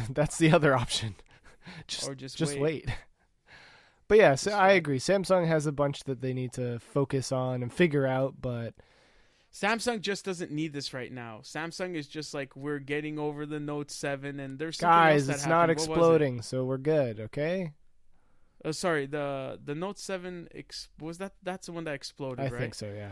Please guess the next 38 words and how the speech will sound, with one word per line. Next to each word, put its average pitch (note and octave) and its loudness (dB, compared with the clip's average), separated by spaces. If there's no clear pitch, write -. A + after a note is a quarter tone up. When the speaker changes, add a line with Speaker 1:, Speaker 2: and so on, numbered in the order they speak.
Speaker 2:
But A3+ 4
here's C4 2
the A#3 0
messed G#3+ -4
up D3+ -8
thing. C#3 -6
The D#3 -6
Note G3 -6
seven F#3 -6
exploded, C#3+ -8
and C#3+ -6
then D3+ -8
they're D3 -6
like, C#3+ -8
"We F3 -4
fixed - -8
it." C3 -8
They D3 -8
put F3+ -8
it F3 -12
back E3+ -6
out D#3+ -6
in D3 -10
the C#3 -8
market. C#3+ -8
It C3 -12
started D#3+ -6
<laughs> C#3+ -4
exploding C#3+ -6
again. C#3+ 4
Speaker 1:
<laughs> - -6
Speaker 2:
And F#3 4
then G#3+ 2
they're G#3 2
like, F#3+ 4
"You G#3 2
know G#3+ 4
what? G#3 4